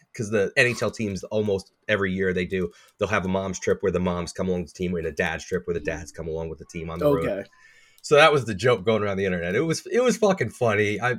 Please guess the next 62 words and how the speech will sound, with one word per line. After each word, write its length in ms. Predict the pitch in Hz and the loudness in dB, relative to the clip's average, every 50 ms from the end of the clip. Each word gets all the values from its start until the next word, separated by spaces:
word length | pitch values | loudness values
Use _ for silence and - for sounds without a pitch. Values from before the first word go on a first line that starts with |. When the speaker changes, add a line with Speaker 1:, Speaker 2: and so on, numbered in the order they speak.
| - - | 0 2
Speaker 1:
like, 200 | 147 143 143 - | 2 2 2 2
people 260 | 220 226 185 160 165 | 2 2 4 4 2
were 60 | 131 | 2
like, 260 | 120 117 107 107 - | 4 2 2 0 0
"Oh, 60 | 127 | 0
that's 200 | 117 113 107 - | 0 0 0 -2
not 220 | - 123 101 - - | -4 -6 -6 -4 -2
funny. 220 | - 110 90 95 | -2 -2 0 0
That's 160 | 110 107 - | -2 -4 -4
terrible." 420 | - - 117 113 107 92 98 98 101 | -2 -2 -2 -2 -2 -4 -6 -8 -10
It 140 | 110 - - _ _ _ _ _ | -10 -12 -16 _ _ _ _ _
Speaker 2:
Yeah, 120 | - 254 240 220 | 0 2 6 8
it's 140 | 226 247 262 | 8 8 10
a 40 | 320 | 8
Speaker 1:
was 80 | 285 | 8
Speaker 2:
meme. 140 | 302 320 254 | 8 8 8
Speaker 1:
funny. 320 | 175 113 110 113 110 - 208 | 10 10 8 8 6 6 6
Speaker 2:
It's 140 | 185 - | 6 4
Speaker 1:
It 80 | - 196 | 4 6
was 80 | 196 277 | 8 8
Speaker 2:
definitely 280 | 269 254 240 247 240 | 8 8 6 6 8
a 20 | 214 | 8
Speaker 1:
just 100 | 202 247 | 6 6
stu-, 260 | 302 269 180 151 135 | 6 6 8 8 6
Speaker 2:
meme, 100 | 180 233 | 8 10
Speaker 1:
like, 120 | 330 - 143 | 10 10 10
Speaker 2:
yeah. 100 | 127 113 | 8 6
Speaker 1:
nobody 420 | 359 359 370 254 226 180 147 135 | 4 4 4 4 2 0 2 4
actually 400 | 139 143 143 - - 143 123 113 | 4 6 4 4 2 -2 -2 -2
thought 320 | - - - 127 127 131 95 | -2 -2 -2 -2 0 -2 -4
that 120 | 120 120 113 | -4 -4 -4
was 120 | 110 90 | -4 -6
the 100 | 101 95 | -6 -8
case. 420 | - - 80 85 92 95 92 - | -8 -8 -6 -4 -4 -4 -4 -4
It 60 | 143 156 | -4 -4
was 140 | 160 143 | -4 -4
just 280 | 135 156 147 - - - | -2 -4 -4 -4 -6 -8
funny. 280 | - 110 110 104 113 117 | -8 -6 -4 -4 -4 -2
I 100 | 151 151 | -2 0
mean, 140 | 160 170 | 2 4
I 140 | 165 185 202 | 6 6 8
was 140 | 202 185 139 | 8 6 6
like, 220 | 165 139 135 - - - - | 6 4 4 2 -4 2 4
"I 100 | 156 170 | 4 6
know 200 | 180 220 226 220 | 8 8 8 8
it's 120 | 190 - | 6 6
not 160 | 190 165 143 | 2 2 2
true, 160 | - 170 147 113 | 2 0 2 2
but 80 | 117 | 2
it'd 120 | 127 139 139 | 2 2 0
be 80 | 156 135 | -2 -6
so 340 | - - - 151 143 - | -4 0 2 2 2 2
funny 220 | - 151 135 123 120 | 0 -2 0 0 0
if 100 | 101 104 | 0 -2
it 60 | 110 | -2
was 200 | 104 110 113 - | -2 -4 -6 -2
true 180 | - 123 113 - | 0 0 0 0
'cause 200 | 113 113 107 110 | -2 -4 -4 -4
it's 80 | 123 | -6
just 140 | 131 127 - | -8 -4 -2
so 100 | 120 117 | -2 -2
stupid." 680 | 113 107 - - - - 123 127 117 139 147 165 170 | -2 -4 -8 -10 -6 -4 -4 -2 4 4 4 4 2